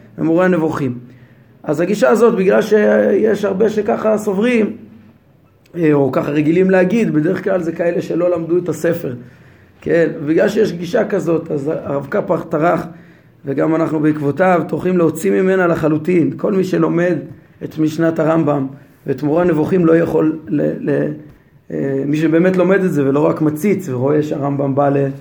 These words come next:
להדריך את הנבוכים, ואז הוא מפרש את זה לפי הבנתו, אה, לפי פרשנותו, בלי שזה מתאים ל-, לתוכן. כל מי שלומד את הספר רואה שבעיני הרמב"ם זה ספר שנכתב כדי להבין את עומק האמונה,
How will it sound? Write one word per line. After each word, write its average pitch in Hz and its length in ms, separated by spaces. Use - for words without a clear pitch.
להדריך 147 400
את 147 120
הנבוכים, 143 600
ואז 147 200
הוא 156 80
מפרש 151 400
את 135 100
זה 160 180
לפי 170 300
הבנתו, 175 640
אה, 147 540
לפי 180 180
פרשנותו, 170 760
בלי 175 180
שזה 170 340
מתאים 170 420
ל-, 170 200
לתוכן. 165 540
כל 233 140
מי 247 100
שלומד 220 320
את 220 80
הספר 214 420
רואה 170 300
שבעיני 175 400
הרמב"ם 214 720
זה 202 260
ספר 220 640
שנכתב 190 800
כדי 196 420
להבין 190 520
את 180 100
עומק 202 320
האמונה, 202 560